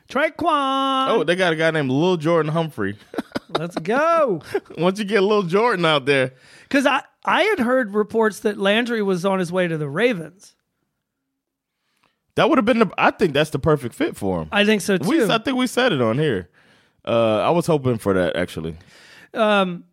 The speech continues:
Speaker 1: the Browns cut Landry.
Speaker 2: Damn, they got a lot of receivers.
Speaker 1: The, it, it, this all happened. This started because the Browns decided to cut Jarvis Landry because he was, he was supposedly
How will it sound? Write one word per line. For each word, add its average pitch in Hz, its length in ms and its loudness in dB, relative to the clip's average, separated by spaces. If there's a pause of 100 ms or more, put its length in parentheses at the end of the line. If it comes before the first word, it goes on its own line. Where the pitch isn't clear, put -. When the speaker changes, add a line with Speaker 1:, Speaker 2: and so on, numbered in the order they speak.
(140)
Speaker 1:
the 196 80 -2
Browns 262 420 0
cut - 400 -2
Landry. 175 600 0 (120)
Speaker 2:
Damn, 285 220 0
they 214 80 2
got 135 140 2
a 110 40 2
lot 101 160 2
of 92 60 -4
receivers. 78 680 -10
Speaker 1:
The, 214 140 4
it, 240 300 -2
it, 233 260 -8
this 277 240 -2
all 240 240 2
happened. 202 500 0
This 233 120 -4
started 240 340 0
because 190 220 -2
the 185 80 -2
Browns 226 380 0
decided 202 360 -2
to 160 60 -6
cut - 440 -2 (340)
Jarvis 185 380 2
Landry 196 340 4
because 175 260 0
he 196 140 2
was, 180 280 -2
he 185 140 -2
was 170 160 -2
supposedly 202 720 0